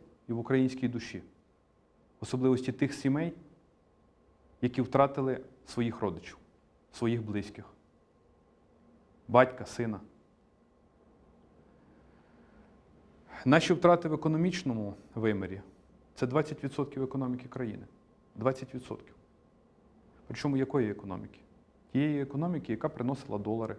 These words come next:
тому що це індустріальний сектор. Тієї економіки, яка давала роботу, тієї економіки, яка відправляла українські товари на експорт. Для мене було вкрай важливо, щоб,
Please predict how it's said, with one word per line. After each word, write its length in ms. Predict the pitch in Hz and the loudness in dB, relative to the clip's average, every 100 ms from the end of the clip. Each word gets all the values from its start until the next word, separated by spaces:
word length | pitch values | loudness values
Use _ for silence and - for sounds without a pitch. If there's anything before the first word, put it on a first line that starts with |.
| - | -14
тому 180 | - 113 | -10 -8
що 100 | 113 | -8
це 140 | 113 127 | -4 -4
індустріальний 580 | 117 113 - 117 117 | -4 -6 -2 -2 -2
сектор. 380 | 117 120 - - - - _ _ _ _ - - | -6 -10 -12 -18 -20 -20 _ _ _ _ -10 0
Тієї 260 | 139 151 | 2 2
економіки, 520 | 135 135 175 156 - | 0 0 -2 -2 -4
яка 200 | 104 - | -4 -2
давала 320 | 113 113 117 104 | 0 0 -2 -2
роботу, 420 | 107 135 - - - - - - - - | -4 -6 -8 -12 -20 -20 -20 -20 -20 -8
тієї 180 | 123 135 | -2 -2
економіки, 500 | 127 147 180 165 117 | -2 -4 -4 -4 -4
яка 400 | 107 - 139 139 - - - _ _ _ _ - - - - | -2 0 0 0 -10 -20 -20 _ _ _ _ -20 -20 -18 -4
відправляла 520 | 117 120 131 143 156 | -4 2 2 4 2
українські 460 | 127 127 127 127 120 | 2 0 -2 -2 -8
товари 300 | 127 120 113 | -6 -4 -4
на 160 | 110 | -6
експорт. 320 | 95 - - - - - - - - _ - _ - - - - - - - - - - - - - - - - - - | -8 -12 -20 -20 -20 -20 -20 -20 -20 _ -20 _ -20 -20 -20 -20 -20 -20 -20 -20 -20 -20 -20 -20 -20 -20 -20 -20 -18 2
Для 120 | 135 | 4
мене 180 | 185 180 | 4 2
було 200 | 160 156 | 2 0
вкрай 260 | - 165 | 4 4
важливо, 440 | 151 131 165 175 160 | 4 0 2 2 0
щоб, 280 | - 120 | -2 -2